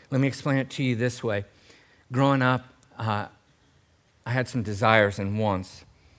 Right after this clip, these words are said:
One of my desires was for a Sony Walkman, the yellow kind. Anybody remember the yellow Sony Walkman?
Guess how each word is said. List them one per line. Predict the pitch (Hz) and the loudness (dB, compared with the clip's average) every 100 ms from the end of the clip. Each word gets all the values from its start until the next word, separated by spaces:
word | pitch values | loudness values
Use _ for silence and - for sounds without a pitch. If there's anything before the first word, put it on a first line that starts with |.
| _ _ | _ _
One | 127 127 | -2 0
of | 123 | 2
my | 127 | 0
desires | 117 117 107 113 120 110 107 | 0 -2 0 4 4 2 -2
was | 110 101 95 - - - - | -6 -6 -8 -16 -20 -20 -20
for | - 123 | -10 -10
a | |
Sony | 101 135 120 110 | -6 -4 -2 -2
Walkman, | 104 104 104 104 85 90 | -2 -2 -2 -6 -6 -6
the | 98 | -4
yellow | 110 107 98 | 0 0 0
kind. | - 95 80 80 | -4 -8 -8 -8
Anybody | 110 110 110 | -6 -2 0
remember | 107 107 110 117 | 0 0 0 0
the | 113 | 2
yellow | 113 113 | 2 2
Sony | 113 127 120 | 0 -2 0
Walkman? | 113 110 - 127 | 2 2 2 -4